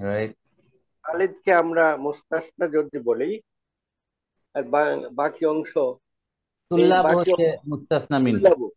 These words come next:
Speaker 1: হুম।
Speaker 2: তুল্লাবু মুস্তাসনা মিনহু।
Speaker 1: জি।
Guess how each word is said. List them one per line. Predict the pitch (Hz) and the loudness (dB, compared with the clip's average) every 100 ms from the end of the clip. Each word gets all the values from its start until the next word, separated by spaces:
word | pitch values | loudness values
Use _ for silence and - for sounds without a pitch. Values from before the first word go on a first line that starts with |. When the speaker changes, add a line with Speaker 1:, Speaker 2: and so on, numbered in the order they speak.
| _ _ _ _ | _ _ _ _
Speaker 1:
হুম। | 107 | -10
Speaker 2:
তুল্লাবু | 90 120 - - 160 165 175 190 | -10 -12 -16 -16 -6 0 0 2
মুস্তাসনা | 196 170 156 - 147 143 - - 165 180 - _ | 0 0 -4 -6 -4 -4 -6 -6 -4 -4 -12 _
মিনহু। | 135 - - _ _ _ _ | -16 -16 -18 _ _ _ _
Speaker 1:
জি। | 110 120 92 - | -6 -6 -6 -10